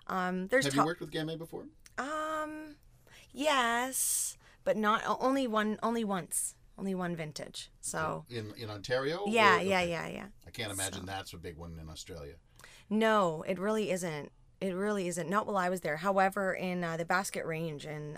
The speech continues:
Speaker 1: um, uh, South Australia, Basket Range, it's, like, near Adelaide Hills.
Speaker 2: Okay.
Speaker 1: A small Appa-, um, sub-appellation, I suppose, within Adelaide Hills. Uh, they're doing some, they're, a lot of gamay is actually coming out
Speaker 2: Really?
Speaker 1: of there. It's a lot of natural wine in that area, but,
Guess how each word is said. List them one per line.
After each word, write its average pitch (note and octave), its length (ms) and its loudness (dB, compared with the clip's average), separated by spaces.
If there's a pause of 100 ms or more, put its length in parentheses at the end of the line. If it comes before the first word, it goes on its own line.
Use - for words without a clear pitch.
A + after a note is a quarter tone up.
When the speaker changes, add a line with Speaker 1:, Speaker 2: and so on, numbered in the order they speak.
Speaker 1:
um, C#3+ 920 -8 (960)
uh, D3+ 180 -8
South E3+ 240 -2
Australia, E3+ 680 -2
Basket D#3 320 -4
Range, D#3 360 -6
it's, D#3+ 160 -4
like, D3+ 160 -4
near D#3 140 -6
Adelaide D3+ 340 -6
Hills. D#3+ 380 -8 (180)
Speaker 2:
Okay. - 120 -8 (340)
Speaker 1:
A - 40 -8
small E3 400 -4
Appa-, D#3 320 -8
um, D3+ 300 -8 (220)
sub-appellation, D#3 680 -8
I E3 60 -8
suppose, D#3+ 320 -8
within D#3+ 260 -6
Adelaide D#3 380 -6
Hills. D#3 300 -8 (400)
Uh, D#3 240 -2
they're F#3 160 2
doing D#3+ 280 -4
some, D3 300 -6
they're, D#3+ 200 -2 (180)
a E3+ 100 2
lot E3 180 2
of E3 60 -4
gamay D3+ 320 -6
is - 80 -12
actually - 280 -10
coming - 240 -4
out - 40 -4
Speaker 2:
Really? - 120 -4
Speaker 1:
of - 40 -8
there. - 220 -6
It's - 120 -6
a F#3+ 40 -6
lot G#3+ 120 4
of G#3 60 0
natural E3+ 500 0
wine D3 360 -6
in D3 80 -10
that D3+ 160 -8
area, C#3+ 320 -6
but, D#3 260 -2